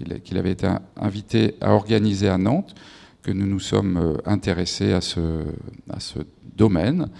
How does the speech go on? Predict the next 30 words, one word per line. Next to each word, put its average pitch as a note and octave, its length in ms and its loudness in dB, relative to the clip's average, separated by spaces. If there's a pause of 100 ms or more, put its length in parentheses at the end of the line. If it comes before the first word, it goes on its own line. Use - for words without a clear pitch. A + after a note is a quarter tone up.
(400)
et F#2+ 100 -8
que - 140 -10
nous F2 180 -4
avons F2 340 -2
finalement, F2+ 720 -2
euh, D#2+ 260 -4 (160)
ini-, A2 400 0
initié A2+ 600 2
cette, - 340 -4
euh, E2 340 -2 (140)
cette - 240 -8
recherche. - 500 -10 (1600)
Donc F#2 160 0
Bernard F#2+ 300 4
Stiegler, G2 520 6
euh, E2+ 220 2
philosophe, F#2 800 2
euh, E2 300 2 (540)
qui - 140 -4
a, D#2+ 380 -2 (120)
en, F2 460 0
en, - 420 -4
entre G2 220 4
autres A#2 320 8
thèmes F#2+ 420 0
de, E2+ 320 0
de F#2 80 0
recherche, F2+ 680 0
euh, E2+ 200 0 (680)
euh, E2+ 80 -6